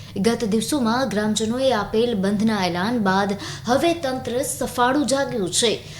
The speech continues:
અને માંડવી મામલતદાર કચેરી ખાતે ગ્રામજનો તેમજ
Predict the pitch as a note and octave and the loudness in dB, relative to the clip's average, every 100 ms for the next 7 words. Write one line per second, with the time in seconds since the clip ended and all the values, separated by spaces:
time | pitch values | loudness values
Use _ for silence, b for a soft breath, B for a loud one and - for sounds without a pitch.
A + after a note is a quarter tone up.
0 | B A3+ A3+ A#3+ A3 G#3 B3 B3 D#4 D#4+ | B 0 2 2 2 2 0 2 4 4
1 | A3+ G#3+ G3+ F#3 F#3+ G3+ G3+ G3+ - G3 | 4 0 0 -2 -2 -2 -2 -2 0 2
2 | D4+ D4+ A#3+ G3 D3 B B B G3+ C4 | 0 0 -2 0 -4 B B B 2 4
3 | E4 E4+ C#4+ C4 C#4 D#4 A#3+ A3 G3+ | 6 4 0 0 -2 0 2 2 0